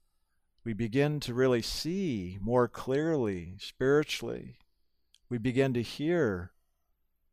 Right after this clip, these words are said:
that inner voice, the sound current. We begin to experience that essence of loving.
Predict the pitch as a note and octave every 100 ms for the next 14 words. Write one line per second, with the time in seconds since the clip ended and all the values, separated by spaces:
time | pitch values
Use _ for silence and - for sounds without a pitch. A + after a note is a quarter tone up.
0 | _ _ A#2 A2+ A2+ A#2 G2+ A2 G#2+ F#2+
1 | - - - G2+ - A#2 A2+ G#2+ - G#2
2 | G2 - _ _ _ _ _ _ _ _
3 | _ _ A#2+ A2 B2 C#3 C3 A#2+ - -
4 | - C#3+ D#3+ D#3 B2+ G#2+ F#2+ - - -
5 | _ _ _ _ _ _ _ - A2+ -
6 | C#3 D3+ - C3+ A2 - G#2 G2+ A#2+ B2
7 | A2 G2 F2